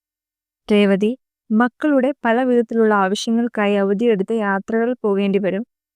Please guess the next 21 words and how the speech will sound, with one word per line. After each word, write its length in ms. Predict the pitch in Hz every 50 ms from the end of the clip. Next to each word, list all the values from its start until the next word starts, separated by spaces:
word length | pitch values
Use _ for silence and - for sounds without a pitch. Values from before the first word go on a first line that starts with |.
| _ _ _ _ _
സർവർക്കും 640 | - - 254 240 233 240 240 277 277 262 - 294 285
തൃപ്തിയായ 520 | 277 - 226 - - _ 254 254 254 254 262 262
നിലപാട് 460 | 240 220 202 208 - 220 220 226 247
മൂലം 400 | 233 214 202 196 185 196 190 175
മറ്റുള്ളവരുടെ 640 | 202 208 - - 233 220 226 214 214 208 214 214 220
ആദരങ്ങൾ 540 | 220 202 185 185 190 190 208 214 208 220 240
ലഭിക്കും. 400 | 247 220 175 190 - - - 190 - _ _ _ _ _ _ _ _
വിവരസാങ്കേതിക 880 | 240 233 233 233 254 262 294 269 - 269 254 247 240 247 247 214 233 240
വിദ്യയിൽ 420 | 233 202 196 - - 220 202 208 226
പുതിയ 340 | - - 208 202 185 240 247
കണ്ടെത്തലുകൾക്ക് 840 | - 226 208 202 196 208 - - 220 220 208 208 208 214 - 262
അനുമോദനങ്ങൾ 680 | 247 220 202 202 208 214 220 220 214 226 226 226 233 233 214
ഉണ്ടാകും. 400 | 196 180 175 170 170 170 185 220 - _ _ _ _ _ _ _ _ _
ഗുരുകാരണവന്മാരുടെ 1120 | 220 214 240 247 277 262 277 269 262 254 254 254 254 254 240 247 247 240 233 220 226 208 233
അനുഗ്രഹാശിസ്സുകളുടെ 1200 | 226 214 202 208 208 214 226 208 - 220 247 240 - - 247 220 - 233 202 208 208 202 208 208
കൂടി 300 | 208 202 202 190 190 196
ചെയ്യുന്ന 360 | 214 - - 214 196 190 196 202
കാര്യങ്ങളിൽ 600 | - 202 190 185 190 208 202 190 190 185 220 254 - _ _ _ _ _ _
വിജയം 420 | 214 226 214 180 247 240 240 233 214
വന്നു 220 | 208 190 190 202
ചേരും. 380 | - - 202 190 185 185 185